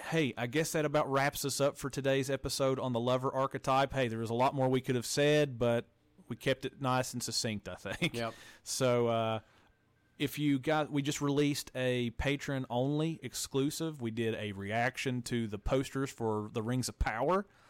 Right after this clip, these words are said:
Speaker 1: So if you guys want that, we went through every image. We talked about every single image, every poster. A lot of interesting insights there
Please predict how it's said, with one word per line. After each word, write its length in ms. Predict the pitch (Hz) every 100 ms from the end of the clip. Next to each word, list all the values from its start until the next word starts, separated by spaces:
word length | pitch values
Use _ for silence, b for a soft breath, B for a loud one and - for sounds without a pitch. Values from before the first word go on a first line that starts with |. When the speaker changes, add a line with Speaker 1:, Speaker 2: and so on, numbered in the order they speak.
| B B B
Speaker 1:
So 140 | -
if 120 | 127
you 60 | 120
guys 240 | 127 123
want 220 | 120 127 147
that, 120 | 143
we 80 | 131
went 160 | 131
through 100 | -
every 360 | 160 165 165 156
image. 220 | 156 139
We 80 | 120
talked 300 | 151 151 -
about 200 | 139 131
every 240 | 147 147
single 320 | - 143 139 131
image, 460 | 131 127 123 - - -
every 240 | - 127 143
poster. 580 | 131 127 131 127 123 B B B B _ -
A 40 |
lot 180 | 123 160
of 80 | 147
interesting 520 | 165 151 151 - 135 131
insights 640 | 131 - 104 76 - -
there 420 | 117 95 - -